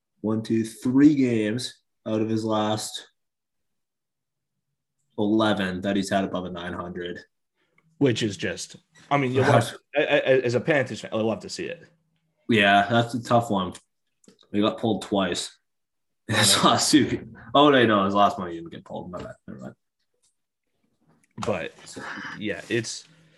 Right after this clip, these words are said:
Speaker 2: there, there, there's a lot of teams that are, like, kind of, like, in the mix as, like, playoff and contending teams that, like, need goaltending.
Speaker 1: Yeah.
Speaker 2: Right.
Speaker 1: I don't think, I think the Panthers would fall into, like,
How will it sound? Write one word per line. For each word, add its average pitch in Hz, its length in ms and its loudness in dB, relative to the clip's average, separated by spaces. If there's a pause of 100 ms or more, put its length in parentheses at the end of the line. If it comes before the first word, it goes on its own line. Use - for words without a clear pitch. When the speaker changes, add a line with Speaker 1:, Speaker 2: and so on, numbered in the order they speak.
(720)
Speaker 2:
there, 131 160 2
there, 135 300 2
there's 160 180 8
a 139 60 4
lot 160 240 6
of 175 100 2
teams 135 320 -2
that 120 100 2
are, 113 80 2
like, 107 320 -2
kind 123 260 0
of, 110 120 0
like, 101 300 -4
in 123 180 0
the 117 80 0
mix 107 280 -2
as, 104 160 -4
like, 90 340 -6
playoff 104 460 0
and 104 120 -8
contending 104 460 -4
teams 101 220 -6
that, - 120 -6
like, 85 180 -8
need 98 460 -6
goaltending. 69 600 -8 (360)
Speaker 1:
Yeah. - 120 -2 (760)
Speaker 2:
Right. 113 200 4
Speaker 1:
I 113 40 6
don't 107 160 4
think, 101 260 -2
I 104 80 -4
think 107 160 -2
the 101 60 -6
Panthers 87 440 -12
would 90 140 -12
fall 87 300 -10
into, 90 140 -14
like, 87 180 -14